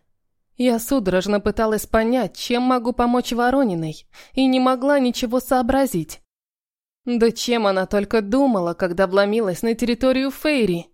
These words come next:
Неужели ненависть к представителям волшебной страны лишила ее последних мозгов? Да и Монар. Охранка засекла только одного постороннего.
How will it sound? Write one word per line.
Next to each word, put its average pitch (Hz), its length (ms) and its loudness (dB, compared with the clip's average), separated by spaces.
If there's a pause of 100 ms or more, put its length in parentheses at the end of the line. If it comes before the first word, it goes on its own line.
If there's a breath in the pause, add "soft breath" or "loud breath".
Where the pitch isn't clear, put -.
(1000)
Неужели 269 640 4
ненависть 220 640 2
к - 100 -8
представителям 226 800 -2
волшебной 214 540 0
страны 214 460 0
лишила 214 420 0
ее 214 360 -2
последних 240 580 0
мозгов? 262 680 -2 (920)
Да 233 220 -2
и 214 80 0
Монар. 202 600 -4 (1000)
Охранка 226 640 0
засекла 226 600 0
только 220 400 2
одного 220 380 0
постороннего. 165 920 0